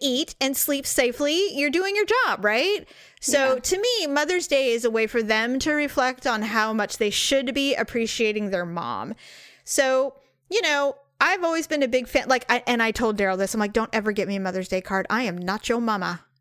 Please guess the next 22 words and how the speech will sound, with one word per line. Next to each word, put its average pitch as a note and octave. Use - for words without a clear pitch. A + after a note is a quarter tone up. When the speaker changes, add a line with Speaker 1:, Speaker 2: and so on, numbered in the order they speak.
Speaker 1:
You G#3+
know, F#3
the A3
kids C#4
can C4+
do A#3
whatever G3+
they F#3
wanna F3+
do. F3
But G3+
my A3+
very B3
favorite C4+
gift, F4
honestly, C4
is A#3
breakfast B3+
and F#4
a F4+
little F4+
champagne. F4